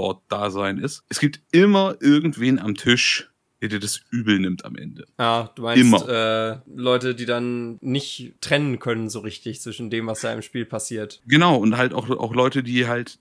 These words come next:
Speaker 1: das Spielkonzept nicht verstehen, dass zum Beispiel bei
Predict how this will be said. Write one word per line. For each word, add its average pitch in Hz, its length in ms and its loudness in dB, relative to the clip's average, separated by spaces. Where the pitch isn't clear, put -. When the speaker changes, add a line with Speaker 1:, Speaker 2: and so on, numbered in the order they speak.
Speaker 1:
das 117 280 -4
Spielkonzept 135 680 0
nicht 127 160 0
verstehen, 127 420 -2
dass 123 180 -2
zum 120 120 -8
Beispiel 120 440 -4
bei 120 340 6